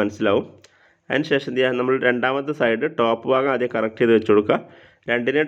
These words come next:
ടോപ്പ് ഒരേ ലെവലിൽ കിട്ടണം, എന്നാലേ സിബ് അറ്റാച്ച് ചെയ്യുമ്പോൾ പെർഫെക്റ്റ് ആയിട്ട് കിട്ടുള്ളൂ. അപ്പോൾ അതിനായി ടോപ്പ് കറക്റ്റ് ചെയ്ത് വെച്ച ശേഷം എന്ത് ചെയ്യുക, രണ്ടാമത്തെ സൈഡും അടിയിൽ നിന്ന് മുകളിലേക്ക് ഒരു ചവിട്ട് വീതിക്ക് കറക്റ്റായിട്ട് ഇതേപോലെ സ്റ്റിച്ച് ചെയ്ത് കൊടുക്കുക. ഇതേപോലെ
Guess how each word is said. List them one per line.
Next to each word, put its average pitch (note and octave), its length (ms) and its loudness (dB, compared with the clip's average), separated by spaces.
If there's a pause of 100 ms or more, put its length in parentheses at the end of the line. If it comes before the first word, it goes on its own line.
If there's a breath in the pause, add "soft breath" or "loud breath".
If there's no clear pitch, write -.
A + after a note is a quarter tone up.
ടോപ്പ് B2 380 2
ഒരേ A#2 140 4 (120)
ലെവലിൽ A#2 340 0
കിട്ടണം, A2 280 -4 (100)
എന്നാലേ A#2+ 300 2
സിബ് A2+ 240 0
അറ്റാച്ച് A#2+ 240 0
ചെയ്യുമ്പോൾ A#2 260 -2
പെർഫെക്റ്റ് G#2+ 340 -2
ആയിട്ട് G#2+ 160 0
കിട്ടുള്ളൂ. G#2+ 320 2 (420 loud breath)
അപ്പോൾ - 160 -2
അതിനായി C3 300 4
ടോപ്പ് B2 300 2
കറക്റ്റ് A#2+ 240 0
ചെയ്ത് A#2+ 160 2
വെച്ച A2+ 160 0
ശേഷം A#2 220 -4
എന്ത് A2 120 0
ചെയ്യുക, A2 180 4
രണ്ടാമത്തെ A2 480 0
സൈഡും G2+ 280 2 (260)
അടിയിൽ A2 320 -2
നിന്ന് A2+ 200 -2
മുകളിലേക്ക് G#2+ 480 -2 (540 loud breath)
ഒരു A#2+ 160 4
ചവിട്ട് A#2 360 0
വീതിക്ക് A2 300 0 (280)
കറക്റ്റായിട്ട് G#2+ 540 0
ഇതേപോലെ A2 420 0 (100)
സ്റ്റിച്ച് D#3+ 240 -6
ചെയ്ത് A#2 180 6
കൊടുക്കുക. G2+ 240 -4 (1200 soft breath)
ഇതേപോലെ B2+ 520 4